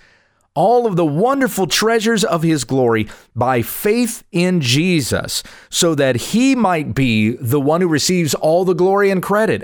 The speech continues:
as just and the justifier of the one who has faith in Jesus. All glory be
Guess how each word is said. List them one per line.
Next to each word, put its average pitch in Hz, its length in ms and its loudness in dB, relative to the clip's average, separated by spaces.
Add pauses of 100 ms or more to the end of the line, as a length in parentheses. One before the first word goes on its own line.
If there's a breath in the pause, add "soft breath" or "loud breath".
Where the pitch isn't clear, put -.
as 127 300 0
just 151 580 0 (100)
and 196 280 0
the 202 80 2
justifier 156 920 -2
of 131 200 0
the 151 100 0
one 120 240 0
who 135 160 0
has 127 320 -2
faith 110 420 -2
in 151 220 -2
Jesus. 190 560 -2 (320 loud breath)
All 135 280 2
glory 180 560 2
be 107 440 0